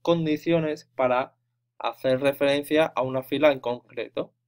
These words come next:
¿vale? Como es lo que vamos a hacer ahora en la próxima actualización, en esta próxima, eh,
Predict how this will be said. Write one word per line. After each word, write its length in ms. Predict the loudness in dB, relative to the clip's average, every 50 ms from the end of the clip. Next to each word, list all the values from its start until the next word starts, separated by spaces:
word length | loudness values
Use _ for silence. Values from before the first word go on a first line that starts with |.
| _ _ _
¿vale? 220 | -8 -6 -4 -4
Como 280 | -4 -4 -4 -4 -2 -2
es 60 | 0
lo 180 | 0 0 0 0
que 100 | 0 -2
vamos 320 | -2 0 -2 -2 -4 -4
a 40 | -6
hacer 360 | -2 0 0 0 0 0 -4 _ _ _ _ _ _ _ _ _ _ _ _ -4
ahora 360 | -2 0 2 4 6 6 4
en 100 | 4 4
la 200 | 2 2 0 0
próxima 360 | -2 -4 -4 -2 -2 -2 -2
actualización, 720 | -2 -2 -4 -6 -6 -6 -8 -12 -12 -12 -12 -16 -16 -16 _ _ _ _ _ _ _ _ _ _ _ _ _ _ _ _ _ _ _ -12 -10 -8
en 60 | -8
esta 260 | -6 -2 -2 -2 0
próxima, 800 | 0 -2 -4 -4 -4 -4 -2 0 0 0 0 -2 -2 -4 -6 -8 -10 -12 -10
eh, 400 | -8 -6 -6 -4 -6 -6 -8 -10